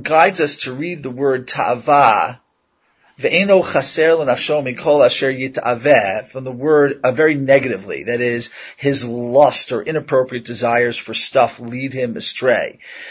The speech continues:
So what led to all of his properties, all of his wealth, and then finally it led to his, um, loss of any kind of control over anything that he had.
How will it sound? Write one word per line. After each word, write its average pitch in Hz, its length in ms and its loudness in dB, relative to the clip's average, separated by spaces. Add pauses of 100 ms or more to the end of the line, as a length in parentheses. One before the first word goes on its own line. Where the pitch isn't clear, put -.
So 160 260 6
what 160 240 4
led 190 280 8
to 180 100 -4
all 208 560 6
of 170 180 6
his 165 140 -4
properties, 110 600 -2
all 170 200 4
of 170 60 -6
his 131 180 -8
wealth, 85 560 -4 (400)
and 151 180 4
then 156 160 2
finally 190 440 2
it 120 80 0
led 156 300 4
to 143 200 -2
his, 131 520 -2
um, 127 400 -2
loss 139 420 4
of 120 160 0
any 175 220 -2
kind 131 260 0
of 123 100 -8
control 123 380 0
over 123 140 -2
anything 120 320 -6
that 110 100 -2
he 110 80 -8
had. 101 320 -6